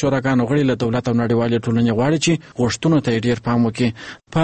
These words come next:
افغانستان کې ولایتي شوراګانې تر ډېره د سیمه ییزو ادارو پر کارونو څار کوي، د ولس غږ تر حکومت رسوي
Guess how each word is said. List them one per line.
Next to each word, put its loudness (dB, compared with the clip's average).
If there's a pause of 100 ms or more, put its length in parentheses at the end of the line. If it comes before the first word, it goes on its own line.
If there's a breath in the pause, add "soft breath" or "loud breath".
(100)
افغانستان 0
کې -10
ولایتي 0
شوراګانې 0
تر -2
ډېره 0
د -2
سیمه 2
ییزو 0
ادارو 2
پر -4 (100)
کارونو 2 (100)
څار -2
کوي، 2 (320 loud breath)
د -2 (140)
ولس -2
غږ -4
تر 0
حکومت 0
رسوي 0